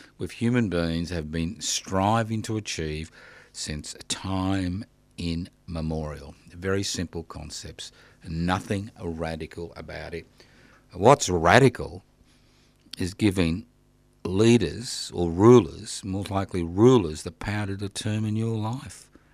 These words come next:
Sitting on the sideline, waiting for a handout, whether it's a philosophical handout, a physical handout, or a pat on the head.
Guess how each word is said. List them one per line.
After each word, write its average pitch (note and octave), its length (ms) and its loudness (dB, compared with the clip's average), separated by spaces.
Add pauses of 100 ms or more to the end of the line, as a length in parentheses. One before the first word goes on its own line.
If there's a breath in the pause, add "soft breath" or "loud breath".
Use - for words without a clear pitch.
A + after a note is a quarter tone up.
(500 soft breath)
Sitting C3+ 320 4
on B2 140 4
the G#2+ 80 0
sideline, A#2+ 800 0 (560 soft breath)
waiting A#2+ 440 8
for A#2 220 0
a A2+ 80 2
handout, A#2+ 800 0 (360 soft breath)
whether A2+ 180 6
it's G#2+ 120 4
a A2+ 60 4
philosophical A#2+ 800 2
handout, F#2 560 -2
a G#2 60 -2
physical A2+ 640 0
handout, E2 520 -4
or F#2 80 -4
a F#2+ 80 -8
pat A#2 320 -6
on A2+ 160 -2
the A2+ 80 0
head. A#2+ 400 0